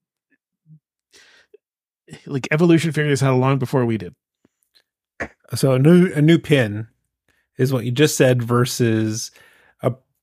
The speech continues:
Speaker 2: previous view that you had. Maybe it's the same view, maybe it's not. I wanna explore it.
Speaker 1: Yeah.
Speaker 2: But y-, you used to talk about, like,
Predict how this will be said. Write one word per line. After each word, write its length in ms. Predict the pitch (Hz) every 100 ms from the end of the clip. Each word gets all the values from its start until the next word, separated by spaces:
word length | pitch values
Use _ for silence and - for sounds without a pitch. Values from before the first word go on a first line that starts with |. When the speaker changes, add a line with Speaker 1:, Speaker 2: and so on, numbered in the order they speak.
| _
Speaker 2:
previous 800 | - 147 143 135 131 127 113 -
view 560 | 120 117 113 117 113 110
that 140 | 104 101
you 100 | 107
had. 360 | 104 101 104
Maybe 220 | 127 156
it's 100 | 165
the 60 | -
same 200 | 160 156
view, 120 | 175
maybe 200 | 151 135
it's 140 | 127 -
not. 220 | 135 107
I 40 | 107
wanna 140 | 107
explore 400 | 101 - 175 110
it. 80 | 110 -
Speaker 1:
Yeah. 180 | - 107 -
Speaker 2:
But 240 | 123 -
y-, 160 | 123 127 _ _
you 220 | 156 147
used 520 | 147 139 160 190 - -
to 420 | 147 135 123 120 _ _ _ _ _ _
talk 320 | - 131 131 123
about, 420 | 113 113 110 110
like, 280 | 110 107